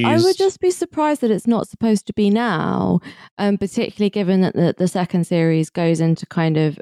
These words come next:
Speaker 1: more detail with, um, deepfake technology, which is, like, I know that that's, like,
Speaker 2: Yeah.
Speaker 1: been kind of doing, that's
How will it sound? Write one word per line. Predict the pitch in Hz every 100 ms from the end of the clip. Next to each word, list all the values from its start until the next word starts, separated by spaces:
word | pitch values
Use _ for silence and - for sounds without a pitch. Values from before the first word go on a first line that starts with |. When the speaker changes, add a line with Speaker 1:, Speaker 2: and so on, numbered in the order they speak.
| -
Speaker 1:
more | 170 165 160
detail | 151 151 156 156 156 151
with, | 156 151 151 _ _ _ _ _ _
um, | 156 156 156 156 151
deepfake | 185 180 - 165 -
technology, | - 160 147 139 143 151
which | 156 -
is, | 180
like, | 165 -
I | 208
know | 214
that | 190 -
that's, | 165 -
like, | 175 117
Speaker 2:
Yeah. | 107
Speaker 1:
been | 170 165
kind | 185 160
of | 151
doing, | 175 156 - - _ -
that's | -